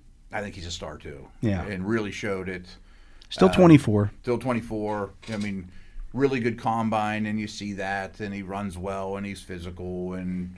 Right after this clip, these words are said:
Speaker 1: any era would be a top tight end. Not in that top tier. These, these next three are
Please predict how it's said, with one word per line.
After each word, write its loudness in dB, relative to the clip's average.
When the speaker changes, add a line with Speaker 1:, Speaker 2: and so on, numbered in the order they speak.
Speaker 1:
any 2
era 0
would -4
be -4
a -4
top -8
tight -6
end. -6
Not 2
in 0
that -2
top -2
tier. -6
These, -6
these -6
next -4
three -4
are -8